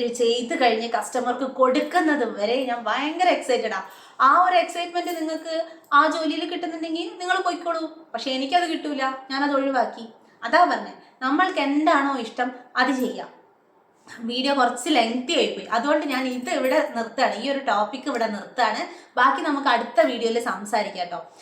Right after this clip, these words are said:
അതായത് നമ്മൾ നമ്മളെ കഴിവിനെ തിരിച്ചറിഞ്ഞിട്ട്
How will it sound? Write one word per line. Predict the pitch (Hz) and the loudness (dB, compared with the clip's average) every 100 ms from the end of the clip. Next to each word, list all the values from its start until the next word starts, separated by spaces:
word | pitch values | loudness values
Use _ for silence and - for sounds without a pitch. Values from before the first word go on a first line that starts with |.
| - _ | -20 _
അതായത് | 226 262 262 294 - | 0 2 2 2 -2
നമ്മൾ | 240 240 254 330 349 | -6 -2 2 4 4
നമ്മളെ | 277 240 254 294 | 2 0 2 2
കഴിവിനെ | 311 269 226 240 262 302 | 2 2 2 0 0 0
തിരിച്ചറിഞ്ഞിട്ട് | 311 302 262 302 302 359 311 247 196 165 214 285 | 0 -4 -4 -4 0 2 4 0 -6 -8 -8 -8